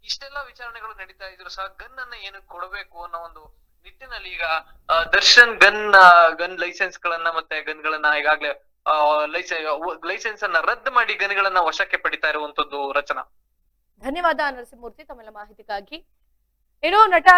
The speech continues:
Speaker 2: ದರ್ಶನ್ ಬಳಿ ಇರುವಂತಹ, ಆ, ಗನ್ಗಳು ಏನಿದೆ, ಆ ಗನ್ಗಳನ್ನ ಈಗ, ಆ, ವಶಪಡಿಸಿಕೊಳ್ಳಿಕ್ಕೆ ಪೊಲೀಸ್ ಆಡಳಿತ ವಿಭಾಗ ಆರ್ ಆರ್ ನಗರ ಪೊಲೀಸರಿಗೆ ಈಗಾಗಲೇ ಸೂಚನೆಯನ್ನ ಕೊಟ್ಟಿದೆ.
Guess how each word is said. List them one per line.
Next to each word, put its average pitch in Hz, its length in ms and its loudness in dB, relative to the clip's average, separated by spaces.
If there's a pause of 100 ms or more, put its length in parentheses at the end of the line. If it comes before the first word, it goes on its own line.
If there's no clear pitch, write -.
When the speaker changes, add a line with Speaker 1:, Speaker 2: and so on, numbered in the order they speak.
Speaker 2:
ದರ್ಶನ್ 320 380 -6
ಬಳಿ 320 240 0
ಇರುವಂತಹ, 285 640 -2 (640)
ಆ, 214 100 -12
ಗನ್ಗಳು 269 520 -4
ಏನಿದೆ, 214 480 -8
ಆ 220 220 -14
ಗನ್ಗಳನ್ನ 233 600 -14 (120)
ಈಗ, 220 140 -12 (600)
ಆ, 202 360 -8
ವಶಪಡಿಸಿಕೊಳ್ಳಿಕ್ಕೆ 226 1000 -16
ಪೊಲೀಸ್ 233 420 -16
ಆಡಳಿತ 226 480 -10
ವಿಭಾಗ 233 380 -10 (540)
ಆರ್ 240 160 0
ಆರ್ 262 140 -4
ನಗರ 233 300 -18
ಪೊಲೀಸರಿಗೆ 220 640 -16
ಈಗಾಗಲೇ 208 380 -12
ಸೂಚನೆಯನ್ನ 233 600 -20
ಕೊಟ್ಟಿದೆ. - 560 -16